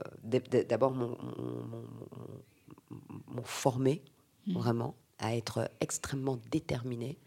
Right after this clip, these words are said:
Speaker 1: à être vraiment, oui, une vraie guerrière, euh, à aller chercher avec les dents ce que je veux, de, à pas céder, mais, euh, aussi m'ont, euh, fait comprendre de l'im-, l'importance d'être bien entourée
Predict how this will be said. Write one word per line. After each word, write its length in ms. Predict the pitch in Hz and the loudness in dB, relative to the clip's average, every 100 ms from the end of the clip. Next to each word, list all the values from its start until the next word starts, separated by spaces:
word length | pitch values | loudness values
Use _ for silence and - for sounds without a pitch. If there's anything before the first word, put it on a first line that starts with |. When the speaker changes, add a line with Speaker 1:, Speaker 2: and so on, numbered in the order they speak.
| - - - - - _ - | -20 -20 -18 -20 -20 _ -6
Speaker 1:
à 100 | 120 | -4
être 200 | - 110 | -2 2
vraiment, 340 | 117 180 156 | 4 4 4
oui, 140 | 117 156 | 0 -2
une 120 | 120 | -4
vraie 200 | 117 151 | 2 4
guerrière, 500 | 123 113 107 143 165 104 - - - - - - | 6 6 4 2 -2 -6 -8 -18 -18 -20 -20 -4
euh, 240 | 113 117 120 120 - - - 113 117 - - | 0 0 -2 -4 -4 -6 -6 -6 -8 -6 -2
à 100 | 113 | -2
aller 120 | 117 | 0
chercher 360 | - 131 - 135 | 2 2 4 6
avec 180 | 123 | 6
les 140 | 113 110 | 6 4
dents 160 | 117 | 4
ce 120 | 120 117 | 0 -2
que 140 | 113 | -4
je 140 | 107 | -2
veux, 420 | 110 113 143 170 - | -4 -2 -2 -2 -4
de, 80 | 110 | -4
à 100 | 107 | -4
pas 200 | - 151 | 2 2
céder, 520 | - 123 127 170 208 - - - - - | 2 -2 0 -2 -4 -10 -14 -16 -18 -4
mais, 420 | 110 135 160 175 - | 2 4 4 2 2
euh, 280 | 120 123 - - | 0 2 2 0
aussi 460 | 131 - - 160 | 0 0 0 2
m'ont, 400 | 151 143 143 139 | 4 4 4 2
euh, 300 | 110 95 73 71 - - - | 2 2 0 -2 -4 -8 -10
fait 160 | - | -8
comprendre 340 | - 131 139 131 | -4 0 2 6
de 80 | 123 | 6
l'im-, 280 | 135 156 - | 6 2 2
l'importance 560 | 135 143 - - 156 135 | 2 4 2 0 -2 -2
d'être 180 | 107 - - | -6 -10 -12
bien 320 | - 165 156 | -4 -2 0
entourée 500 | 135 131 131 127 131 | -2 -2 0 0 0